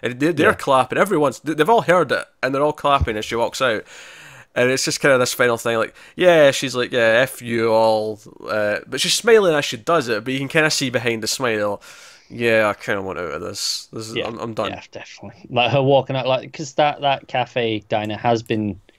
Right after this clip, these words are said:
Speaker 2: you know, so symbolic of that's the home of the
Speaker 1: Mm,
Speaker 2: pimps.
Speaker 1: the hub.
Speaker 2: That's, yeah. A-, and her choosing to walk out on it, you know, y-, y-, y-, uh, uh, what is, like, th-, there is almost, like, a, a high point from their point of view. It's like, "Look how good you are at this."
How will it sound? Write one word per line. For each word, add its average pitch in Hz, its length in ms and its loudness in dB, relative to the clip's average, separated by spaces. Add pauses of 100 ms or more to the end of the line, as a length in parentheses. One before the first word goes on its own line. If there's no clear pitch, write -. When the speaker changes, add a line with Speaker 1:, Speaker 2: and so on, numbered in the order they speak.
(260)
Speaker 2:
you 131 80 -4
know, 120 60 0
so 123 180 0
symbolic 107 500 2
of 95 80 -12
that's 113 280 -2
the 104 100 -6
home 92 480 -4 (120)
of 101 140 -6
the 98 80 -8
Speaker 1:
Mm, 135 120 -12
Speaker 2:
pimps. 117 420 -8
Speaker 1:
the - 100 -10
hub. 113 340 -4
Speaker 2:
That's, 120 400 -2
yeah. 123 500 0 (360)
A-, - 60 0
and 123 320 0
her 123 420 2 (240)
choosing 120 500 -4
to 107 80 -8
walk 98 420 -4
out 98 180 -2
on 92 140 -8
it, 90 120 -14 (520)
you 120 80 -8
know, 98 200 -4 (120)
y-, 147 140 -2
y-, 190 180 2 (140)
y-, - 80 -2
uh, 139 360 -2
uh, 143 40 -6
what 135 220 2
is, 113 160 -4 (360)
like, 123 160 0
th-, 135 160 -4
there 147 200 2
is 135 120 2
almost, 143 360 2
like, 123 120 -8
a, 104 140 -4
a 104 80 -4
high 113 260 0
point 143 400 -2
from 135 220 0
their 135 140 4
point 143 240 -2
of 123 80 -4
view. 135 100 0
It's 131 120 -4
like, 104 120 -2
"Look 117 220 2
how 113 160 2
good 107 340 -4
you 113 120 0
are 110 200 2
at - 60 -12
this." 131 340 -6